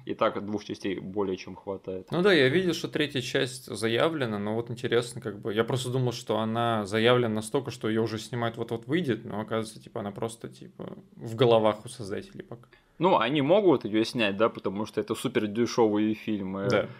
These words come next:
Speaker 1: Э, но они просто не хотят, потому что достаточно интересного сюжетного замута пока не придумали.
Speaker 2: Я вот не
Speaker 1: И
Speaker 2: помню,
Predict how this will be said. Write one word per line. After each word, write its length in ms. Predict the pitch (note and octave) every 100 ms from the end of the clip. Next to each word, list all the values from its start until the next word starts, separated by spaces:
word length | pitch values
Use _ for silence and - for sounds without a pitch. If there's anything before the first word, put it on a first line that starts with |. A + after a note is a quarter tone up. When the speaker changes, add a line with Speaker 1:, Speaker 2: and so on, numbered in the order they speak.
| _ -
Speaker 1:
Э, 340 | G#2 G2 G2
но 340 | G#2 B2+ C3 G#2+
они 220 | A2 B2
просто 340 | C3 B2+ -
не 120 | A2
хотят, 320 | A2 B2 B2 G#2+
потому 320 | G2+ G2 G#2
что 280 | - G#2 G2
достаточно 540 | G#2+ - A2+ A2 G#2+
интересного 1040 | G2+ A2 A2 A2 G2 F#2+ F#2+ F#2+ F#2 F#2+ G2+
сюжетного 580 | - A2 A2 G#2+ F#2+ G2
замута 460 | G#2 A2 G#2 -
пока 240 | - - F#2
не 140 | F#2
придумали. 580 | - G2 F#2+ F#2 - A#2
Speaker 2:
Я 100 | C#3+
вот 140 | F3+
не 80 | F3
Speaker 1:
И 60 | F#3
Speaker 2:
помню, 300 | F3+ C3+